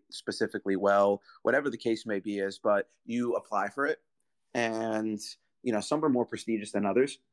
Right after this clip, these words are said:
Um, I don't know if you've ever heard of, like, Y Combinator or, or anything like that, but they, they are kind of, like, you know, the top, top tier programs. I never, <laughs> never did any of them.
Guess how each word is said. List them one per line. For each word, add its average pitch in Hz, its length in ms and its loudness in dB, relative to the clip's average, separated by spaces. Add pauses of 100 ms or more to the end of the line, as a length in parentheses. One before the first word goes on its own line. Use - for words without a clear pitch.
(640)
Um, 101 400 0
I 101 160 2
don't 110 80 2
know 107 60 4
if 104 80 -4
you've 110 120 2
ever 101 160 4
heard 101 140 2
of, 98 100 -2
like, 92 160 0
Y 107 200 4
Combinator 131 560 4
or, 110 340 2
or 107 140 4
anything 110 280 -2
like 101 200 0
that, 104 340 2
but 104 320 2 (320)
they, 113 540 4
they 110 540 0 (260)
are 107 580 -2 (260)
kind 117 220 -6
of, 101 100 -6
like, 98 220 2 (320)
you 87 80 -8
know, 85 180 -6
the 107 80 0
top, 110 300 -2 (240)
top 117 300 0 (260)
tier 107 560 0
programs. 104 540 -4
I 104 180 -2 (360)
never, 123 440 2 (180)
<laughs> - 200 -18
never 143 200 4
did 135 180 4
any 120 200 2
of 110 80 2
them. 110 280 2